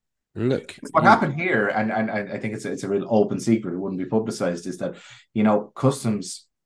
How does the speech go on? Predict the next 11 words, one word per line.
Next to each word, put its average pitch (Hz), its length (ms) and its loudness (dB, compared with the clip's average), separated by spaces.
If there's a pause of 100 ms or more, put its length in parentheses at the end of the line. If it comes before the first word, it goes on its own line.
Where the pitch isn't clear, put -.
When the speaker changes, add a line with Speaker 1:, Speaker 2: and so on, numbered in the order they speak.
(340)
Speaker 2:
particularly 104 680 -2
with 82 100 -8
the 92 60 -8
amount 87 200 -6
of 87 60 -8
expats 90 480 -4
in 90 40 -10
America, 87 400 -6
et - 120 -10
cetera, - 340 -6 (340)
customs, 156 680 2